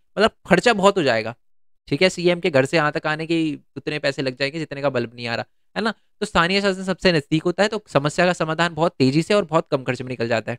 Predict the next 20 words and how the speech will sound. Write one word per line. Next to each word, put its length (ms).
ठीक 120
है 60
जी। 140
ओके, 260
नेक्स्ट 280
है 140
कि 280
कारगर 600
और 200
जनहित 420
प्रशासन 560
के 180
लिए 160
स्थानीय 400
शासन 340
महत्वपूर्ण 520
है। 60
अगर 400
आपको 420
काम 420